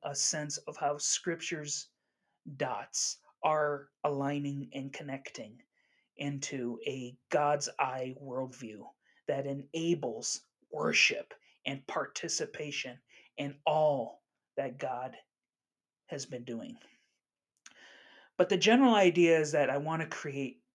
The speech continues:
Scripture-shaped content that enables me, myself, and those who would listen to enter into the Word and experience the wonder of God.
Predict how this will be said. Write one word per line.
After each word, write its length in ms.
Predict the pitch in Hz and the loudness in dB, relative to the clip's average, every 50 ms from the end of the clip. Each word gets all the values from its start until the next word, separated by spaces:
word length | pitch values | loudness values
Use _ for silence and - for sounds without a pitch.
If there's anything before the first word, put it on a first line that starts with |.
| _ - | _ -6
Scripture-shaped 1500 | - - - - - - 170 165 160 - - - 165 165 160 156 160 - _ _ - - - - - 151 139 139 - - | -2 0 0 0 0 0 -2 -2 0 0 0 0 0 -2 -4 -6 -10 -14 _ _ -4 0 2 2 2 2 -2 -4 -6 -6
content 600 | - - 151 131 123 120 - - 127 120 - - - - | -4 -4 -4 -4 -4 -6 -8 -8 -10 -10 -10 -12 -10 -6
that 200 | 160 147 139 147 | -4 -2 -2 -2
enables 540 | 147 151 160 165 165 170 170 160 - - - _ _ _ _ _ _ _ _ _ _ _ _ _ _ _ _ _ _ _ _ _ _ _ _ _ _ | -4 -6 -6 -6 -4 -2 -2 -2 -4 -6 -8 _ _ _ _ _ _ _ _ _ _ _ _ _ _ _ _ _ _ _ _ _ _ _ _ _ _
me, 580 | - 151 165 180 185 196 202 196 185 180 - - 262 269 - - 185 - - _ _ - | -6 0 2 2 2 2 2 0 -2 -6 -8 -10 -10 -10 -10 -10 -12 -14 -16 _ _ -10
myself, 460 | 170 156 147 - - 185 180 180 175 - - | -8 -4 2 6 8 8 8 8 4 0 -6
and 220 | 160 160 160 156 | -4 -6 -4 2
those 340 | 147 165 170 165 165 165 - | 4 6 6 6 4 0 -2
who 160 | - 180 160 | -2 -2 -2
would 280 | 156 151 147 143 139 139 | -2 0 -2 -2 -2 -2
listen 580 | 143 139 151 160 151 - - 139 127 135 135 - _ _ - - _ _ _ _ - | -2 0 2 2 2 2 0 -2 -4 -4 -8 -12 _ _ -20 -20 _ _ _ _ -6
to 360 | - - 175 160 147 143 - - - | -4 0 0 0 0 0 -4 -6 -6
enter 540 | - 208 226 233 226 - - 226 220 214 - - | -2 2 2 2 2 4 6 6 6 6 4 2
into 460 | 190 170 170 170 - 180 170 165 160 | 0 0 0 0 0 0 0 0 0
the 140 | 160 151 143 | -2 -2 -2
Word 420 | 139 139 120 110 113 107 107 - - - _ _ _ _ _ _ _ _ _ _ _ _ _ _ _ _ _ _ | 0 0 -2 -2 -4 -4 -6 -8 -14 -20 _ _ _ _ _ _ _ _ _ _ _ _ _ _ _ _ _ _
and 160 | - 143 139 139 | -6 -4 -4 -4
experience 1000 | 139 139 - - - - - 165 160 156 156 151 151 147 147 147 - - - - _ _ | -2 0 0 0 0 0 -4 -6 -6 -6 -6 -6 -6 -6 -6 -6 -6 -8 -8 -10 _ _
the 80 | - 127 | -12 -12
wonder 640 | 127 127 127 123 117 120 117 117 110 110 117 117 - _ _ _ _ _ _ - | -10 -8 -6 -4 -4 -4 -4 -4 -4 -6 -6 -10 -14 _ _ _ _ _ _ -14
of 180 | 127 127 - - | -14 -14 -10 -8
God. 380 | 127 - - - - - - | -8 -8 -8 -10 -14 -14 -16